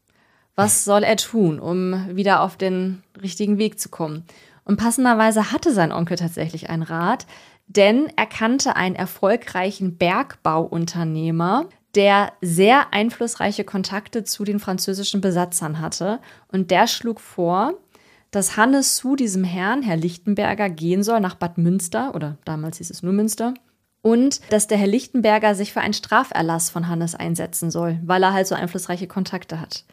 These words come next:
Und die Bedingung dafür sollte sein, dass Hannes natürlich Reue zeigt für seine Verbrechen, dass er seine, in Anführungsstrichen, Räuberbande auflösen muss. Und Hannes bestritt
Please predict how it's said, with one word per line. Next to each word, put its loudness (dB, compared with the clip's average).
Und 4
die 2
Bedingung 2
dafür 4
sollte 4
sein, 6
dass 2
Hannes 0
natürlich -4
Reue 2
zeigt 4
für -4
seine 2
Verbrechen, -4
dass 4
er 2
seine, 2
in -2
Anführungsstrichen, -2
Räuberbande 4
auflösen 2
muss. 0
Und 0
Hannes 4
bestritt -2